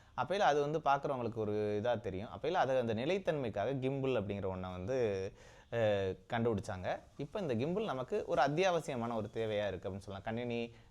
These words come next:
அஹ், த-, அதே மாதிரி தொலைபேசிகள் எல்லாமே மிச்ச பேருக்கு வேணும்னா அது ஒரு ஆடம்பரமானதா இருக்கலாம். இன்னைக்கு பலருக்கும் அது அத்தியாவசியமானதா இருந்தாலும் கூட நமக்கு குறைஞ்சபட்சம் ஒரு நல்ல தகுதி உள்ள, அஹ், கணினியோ இதுவோ அல்லது தொலைபேசியோ நமக்கு தேவைப்படுது. ஏன்னா அது நமக்கான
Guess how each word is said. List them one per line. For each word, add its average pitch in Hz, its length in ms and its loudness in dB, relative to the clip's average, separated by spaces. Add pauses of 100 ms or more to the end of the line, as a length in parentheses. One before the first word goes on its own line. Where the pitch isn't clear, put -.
அஹ், 107 500 -2
த-, 98 100 -6
அதே 110 260 0
மாதிரி 113 520 0
தொலைபேசிகள் 120 520 0
எல்லாமே 110 340 0
மிச்ச 156 320 -2
பேருக்கு 151 280 2
வேணும்னா 139 260 0
அது 143 140 2
ஒரு 107 120 2
ஆடம்பரமானதா 123 1000 0
இருக்கலாம். 110 400 -2
இன்னைக்கு 147 240 -2
பலருக்கும் 139 400 0
அது 139 180 2
அத்தியாவசியமானதா 127 760 -2
இருந்தாலும் 120 360 0
கூட 101 140 -2
நமக்கு 147 380 -2 (420)
குறைஞ்சபட்சம் 202 640 0 (140)
ஒரு 135 200 0
நல்ல 135 480 4
தகுதி 113 260 2
உள்ள, 104 180 0 (420)
அஹ், 117 180 2
கணினியோ 117 460 0 (320)
இதுவோ 110 380 2
அல்லது 110 320 0
தொலைபேசியோ 113 480 0
நமக்கு 104 300 -4
தேவைப்படுது. 104 360 -2 (120)
ஏன்னா 143 300 0 (460)
அது 165 180 2
நமக்கான 170 440 2